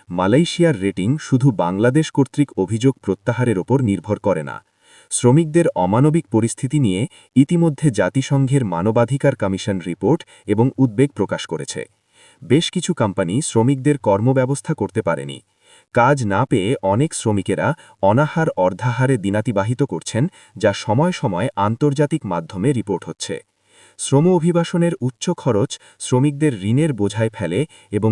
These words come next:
বিদেশে যাওয়ার পর তাদের নির্যাতনের ঝুঁকিতে ফেলে দেয়। মানবাধিকার কর্মীরা বহু বাংলাদেশি ও অন্যান্য অভিবাসী শ্রমিকদের নির্যাতন, এমনকি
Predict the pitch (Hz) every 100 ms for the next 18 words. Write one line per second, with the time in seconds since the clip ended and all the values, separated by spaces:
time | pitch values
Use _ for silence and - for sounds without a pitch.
0 | 98 101 135 160 175 113 95 120 - 87
1 | 139 117 107 117 95 127 127 147 104 98
2 | 147 - 131 123 98 92 71 64 53 -
3 | _ _ _ _ 90 98 143 160 151 160
4 | 170 143 143 147 151 143 101 104 147 110
5 | 95 98 110 117 - 139 - 110 101 101
6 | 120 139 143 123 98 104 107 107 107 -
7 | 92 95 92 131 - - - 90 127 131
8 | 151 165 160 101 101 113 92